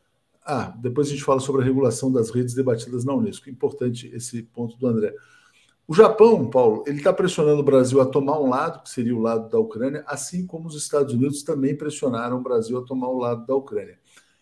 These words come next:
E o, a, quem, a pressão dos Estados Unidos veio por parte da Victoria Nuland. Curiosamente, ontem o Trump gravou um vídeo, falou, olha, que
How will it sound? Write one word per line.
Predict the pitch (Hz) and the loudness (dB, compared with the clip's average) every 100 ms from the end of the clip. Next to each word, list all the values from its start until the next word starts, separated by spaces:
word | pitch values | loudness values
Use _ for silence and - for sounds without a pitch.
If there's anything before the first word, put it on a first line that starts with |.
| _ _ - | _ _ -6
E | 147 | -4
o, | 180 - | -4 -4
a, | 123 110 | -2 -2
quem, | - 143 143 | 0 -2 -2
a | 127 | -8
pressão | 123 135 127 165 | 0 0 0 -4
dos | 147 | -4
Estados | 143 - 143 120 | -4 2 2 2
Unidos | 147 143 | -4 -2
veio | 151 160 | -2 -2
por | - - | -6 -8
parte | 139 139 - | -6 -4 0
da | 147 | 0
Victoria | 143 147 - 143 151 156 | 0 -8 2 4 4 2
Nuland. | 143 147 110 95 - _ _ _ _ | 0 2 2 -2 -14 _ _ _ _
Curiosamente, | - 226 190 165 147 151 139 180 - | 2 4 6 6 6 2 0 -2 -6
ontem | 147 160 180 185 175 | -6 -4 -2 -2 -2
o | |
Trump | 160 - 135 131 131 - - | -2 0 2 2 -2 -14 -8
gravou | 123 123 110 160 | -2 0 2 0
um | 185 | 0
vídeo, | 113 170 170 _ _ _ _ _ _ _ | -2 -4 -6 _ _ _ _ _ _ _
falou, | - 151 143 127 | 2 6 8 8
olha, | 107 104 98 | 6 2 -4
que | - 131 131 117 107 98 - | -6 0 2 2 -2 -4 -12